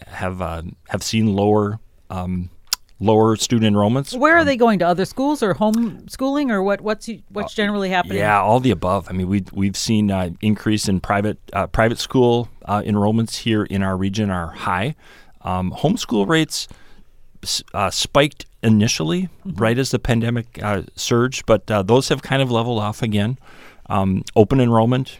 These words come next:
Speaker 1: um, Mankato is a large system with great schools, but we also have parents and,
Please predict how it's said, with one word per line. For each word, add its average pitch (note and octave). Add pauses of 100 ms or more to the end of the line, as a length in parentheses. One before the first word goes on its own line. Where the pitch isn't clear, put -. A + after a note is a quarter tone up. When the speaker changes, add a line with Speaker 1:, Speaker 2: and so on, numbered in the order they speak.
(100)
Speaker 1:
um, F#2+
Mankato G#2
is F#2+
a F2 (160)
large F#2+
system A#2
with F2+
great G#2
schools, A2+ (400)
but C3
we C#3+
also D3+
have D#3+
parents C3
and, A#2